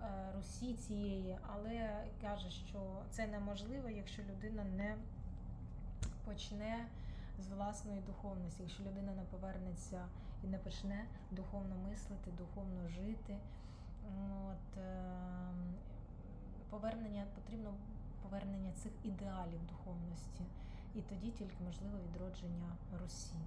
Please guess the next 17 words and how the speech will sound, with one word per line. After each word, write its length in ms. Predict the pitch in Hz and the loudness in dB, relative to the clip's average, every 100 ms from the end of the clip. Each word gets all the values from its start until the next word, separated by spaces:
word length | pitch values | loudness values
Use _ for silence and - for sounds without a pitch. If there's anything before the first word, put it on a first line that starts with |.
| - | 0
душ-, 360 | 185 196 - 202 | 0 0 0 0
душі. 340 | 196 - 170 165 - - - - | 0 0 0 0 -2 -4 -6 -4
От. 420 | 196 170 165 78 71 - - - - - - - 214 196 208 | -2 0 0 -2 -4 -4 -4 -4 -4 -4 -2 -2 -2 0 2
Для, 500 | 240 247 247 240 233 226 | 2 2 2 0 0 2
е, 200 | 220 220 214 | 2 2 2
взагалі-то, 840 | 233 247 262 277 - 220 214 214 - | 0 0 0 0 0 2 2 2 0
е, 40 | 226 208 208 202 208 | 2 4 4 4 2
він 180 | 220 202 | 2 2
потім 300 | 208 202 190 | 0 0 0
змінився 500 | 196 214 262 240 220 | 0 0 0 0 -2
в 20 | |
сорокових 500 | 220 208 202 202 185 | 0 0 0 0 0
же 100 | 196 | 0
ро-, 480 | 196 190 190 - 202 | 2 0 0 -2 0
роках, 480 | 196 233 247 240 208 | 0 0 0 0 0
він 140 | 202 196 | 2 0
став 260 | - 220 | 0 0